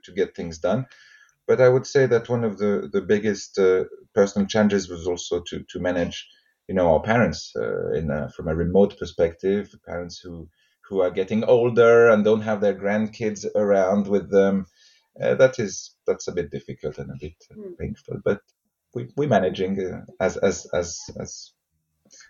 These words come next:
Speaker 1: as well as we can. <laughs>
Speaker 2: Hmm. Yeah. So let's talk the, your transitioning from corporate to venture, and maybe you can explain a bit more about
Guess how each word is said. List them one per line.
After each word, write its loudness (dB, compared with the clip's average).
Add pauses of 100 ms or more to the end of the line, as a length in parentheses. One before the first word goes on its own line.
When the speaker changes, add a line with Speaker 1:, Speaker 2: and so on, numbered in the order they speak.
Speaker 1:
as -4
well 4
as -2
we -6
can. -6 (380)
<laughs> -2 (180)
Speaker 2:
Hmm. -12 (560)
Yeah. -4 (680)
So -2
let's -6
talk -2 (140)
the, -8
your -4
transitioning -6
from -8
corporate -8
to -14
venture, -6 (540)
and 2 (160)
maybe -2
you -8
can -6
explain -4
a -4
bit -8
more 0
about -4